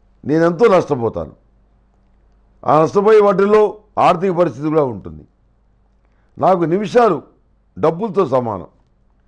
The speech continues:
కాబట్టి మీ అభిష్ట ప్రకారం, ఇష్ట ప్రకారం మీరు చేసుకోండి, ఆ బిల్స్ మాత్రం నాకు ఇవ్వండి అని చెప్తారు. పెళ్లిలో ఇంట్లో వాళ్ళకి స్వేచ్ఛనిస్తారు. వాళ్ళు వంద రూపాయలు ఖర్చు పెట్టాల్సిన చోట వెయ్యి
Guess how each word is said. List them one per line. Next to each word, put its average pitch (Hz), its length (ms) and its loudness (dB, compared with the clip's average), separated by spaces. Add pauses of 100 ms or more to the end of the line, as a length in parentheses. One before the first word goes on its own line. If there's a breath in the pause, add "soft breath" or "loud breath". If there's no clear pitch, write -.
(240)
కాబట్టి 160 400 -2 (720)
మీ 143 80 -2 (120)
అభిష్ట 180 260 -2 (140)
ప్రకారం, 175 360 2 (100)
ఇష్ట 139 120 -10 (120)
ప్రకారం 147 360 0
మీరు 113 180 -8
చేసుకోండి, 92 440 -10 (840)
ఆ 127 100 0 (120)
బిల్స్ 214 240 -4 (100)
మాత్రం 190 300 0
నాకు 127 220 -4
ఇవ్వండి 95 280 -10 (460)
అని 127 160 -6
చెప్తారు. 82 360 -8 (1120)
పెళ్లిలో 247 340 2 (100)
ఇంట్లో 208 260 0
వాళ్ళకి 175 300 2
స్వేచ్ఛనిస్తారు. 170 720 -4 (1200)
వాళ్ళు 180 320 4
వంద 196 220 0
రూపాయలు 226 320 4
ఖర్చు 196 220 -2
పెట్టాల్సిన 175 440 0
చోట 156 160 2 (640)
వెయ్యి 185 180 0